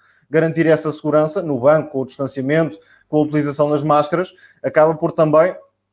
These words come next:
servir de exemplo para que as pessoas percebam que continua a ser necessário manter os cuidados ao máximo. Por outro lado, são jogadores, eh, são, eh,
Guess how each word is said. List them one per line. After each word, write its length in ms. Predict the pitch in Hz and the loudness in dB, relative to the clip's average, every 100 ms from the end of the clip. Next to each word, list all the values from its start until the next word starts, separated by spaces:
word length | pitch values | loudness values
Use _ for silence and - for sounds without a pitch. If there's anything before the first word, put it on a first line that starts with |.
| _ _ | _ _
servir 500 | - 170 139 190 175 | -2 -2 0 0 2
de 80 | |
exemplo 440 | 160 143 170 156 127 | 0 0 -2 -4 -8
para 140 | 143 | -8
que 100 | 147 | -6
as 100 | 147 | -6
pessoas 380 | - - 151 170 _ _ _ _ | -6 -4 -4 -4 _ _ _ _
percebam 480 | - 147 156 156 156 | -8 -4 -2 0 -2
que 360 | 151 147 170 131 | -4 -4 -2 -4
continua 420 | 147 139 147 151 | -4 -4 0 0
a 20 | |
ser 200 | 147 151 | 2 -2
necessário 560 | 147 143 - 147 151 156 - _ _ | -2 -6 0 4 4 0 -12 _ _
manter 320 | 139 143 156 | -6 -4 -2
os 120 | 147 - | -2 -4
cuidados 360 | 151 151 139 | 2 4 4
ao 100 | 147 | 2
máximo. 520 | 147 147 139 123 107 _ _ _ | 2 0 -2 -8 -16 _ _ _
Por 120 | - | -6
outro 180 | 165 170 | -4 -2
lado, 260 | 160 170 175 | 2 2 0
são 480 | - 147 151 147 127 | -4 -4 -2 -6 -10
jogadores, 600 | 117 139 143 165 165 - | -6 -4 0 -2 -4 -12
eh, 240 | 131 123 113 | -8 -6 -8
são, 420 | - 139 135 127 | -6 -6 -6 -6
eh, 300 | 120 113 | -6 -8